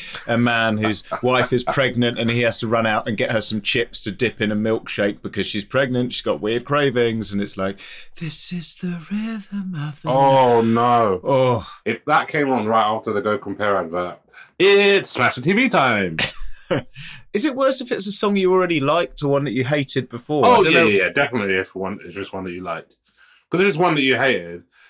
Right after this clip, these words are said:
Speaker 2: you'd be like, "Oh, it's a different version of the song," and I, like, you've got an opportunity to,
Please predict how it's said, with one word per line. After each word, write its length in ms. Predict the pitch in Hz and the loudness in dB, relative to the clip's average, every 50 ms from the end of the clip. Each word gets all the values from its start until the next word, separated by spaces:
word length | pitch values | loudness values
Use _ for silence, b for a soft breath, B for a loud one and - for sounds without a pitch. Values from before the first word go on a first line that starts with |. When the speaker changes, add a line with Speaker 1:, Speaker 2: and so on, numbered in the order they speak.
| b b | b b
Speaker 2:
you'd 120 | 117 113 | 0 2
be 60 | 110 | 4
like, 240 | 117 117 113 113 - - | 4 4 2 2 0 0
"Oh, 160 | 175 190 156 | 2 2 2
it's 160 | 117 101 - | 2 0 -2
a 80 | 104 87 | -8 -4
different 420 | - 151 151 147 - 120 104 92 | -2 -2 -2 0 -2 -4 -4 -2
version 320 | 90 123 131 127 101 92 90 | 0 0 0 0 0 -2 -4
of 100 | 90 92 | -4 -4
the 60 | 95 | -6
song," 280 | - - 120 107 98 | -4 -2 -2 -2 -2
and 100 | 95 95 | -2 -2
I, 40 | 95 | -2
like, 320 | 95 95 95 95 90 82 b b b b - | -2 0 -2 -2 -4 -6 b b b b -6
you've 80 | 98 90 | -4 -2
got 160 | 123 113 104 | 0 -2 0
an 60 | - | -2
opportunity 720 | 110 - - 98 - - 123 123 117 98 - - 101 90 | -6 -6 -6 -8 -4 -2 0 2 2 0 0 -2 -6 -4
to, 340 | - - 95 90 90 85 - | -2 -2 -2 -2 -2 -4 -8